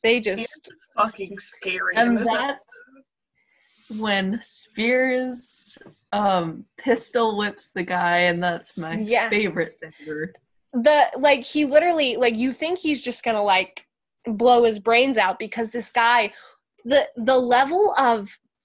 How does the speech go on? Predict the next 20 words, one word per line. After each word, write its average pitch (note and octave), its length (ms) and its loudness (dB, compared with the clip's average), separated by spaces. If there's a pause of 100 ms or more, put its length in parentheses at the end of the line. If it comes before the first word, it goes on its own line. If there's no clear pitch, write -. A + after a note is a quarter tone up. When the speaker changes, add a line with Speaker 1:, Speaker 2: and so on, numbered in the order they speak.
(500)
Speaker 1:
not A#3+ 460 2
giving A#3+ 320 2
a G3 80 2
fuck - 540 -2
you A3+ 100 -2
have G#3+ 380 -6
to A3 260 0
have F#3+ 520 -2
to - 120 -8
laugh G3+ 420 0
in A#3 60 -4
the G#3+ 100 -4
face G3+ 320 -6
of G#3+ 120 -8
someone G3 340 -8
that G3+ 180 -6
just F#3+ 260 -14
pistol G#3+ 380 -8
whipped A3+ 240 -2
you. B3 320 -4